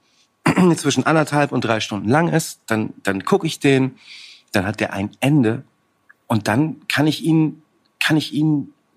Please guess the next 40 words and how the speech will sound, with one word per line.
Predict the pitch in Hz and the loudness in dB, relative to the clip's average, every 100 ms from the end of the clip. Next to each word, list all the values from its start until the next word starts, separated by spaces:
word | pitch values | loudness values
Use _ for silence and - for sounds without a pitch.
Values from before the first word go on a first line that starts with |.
| _ | _
aufnehmen. | - 190 214 - 87 92 | 0 0 0 -6 -6 -4
Das | 113 | -4
Problem | - 143 185 208 | -2 0 2 2
ist | 165 | 0
ja, | 131 123 - - | 0 -2 -4 -8
dass | 120 - | -6 0
das, | 151 147 | -2 0
was | - | -2
man | 131 | 0
uns | 127 147 - | 2 0 0
als | 117 - | -2 0
einen | 120 | -2
künstlerischen | - 185 - 135 - 113 | 0 0 0 -2 0 2
Mehrwert | 117 110 95 | 2 0 -6
verkauft, | - - 82 - | -12 -12 -12 -6
nämlich | 110 123 120 | 0 0 0
zu | 123 | -4
sagen, | 110 117 113 113 - - - - | 0 2 0 -4 -10 -12 -12 -8
wir | 107 | -2
können | 127 147 | 2 2
jetzt | 135 - | 2 2
durch | 127 120 - | 0 0 0
die | 113 110 104 | 0 2 0
Verlängerung | - 104 120 139 120 123 | 0 0 2 2 2 0
der | 113 | 0
Geschichte | 110 - 117 - | -2 -2 -4 -6
in | 104 | -8
die | 104 | -6
Tiefe | 101 - 139 - - | -4 -2 -2 -2 -4
eindringen | - 95 95 95 87 | -4 -4 -4 -8 -8
und | 95 | -6
wir | 104 | -6
können | - 123 | -2 0
den | 127 113 | 2 4
Nebenfiguren | 123 117 110 101 107 107 | 2 2 -2 -2 0 0
mehr | 101 110 | 2 -2
Raum, | 95 98 95 - | -4 -6 -6 -8
äh, | - | -12
geben | 85 98 95 107 | -10 -8 -4 -2
und | 113 | -4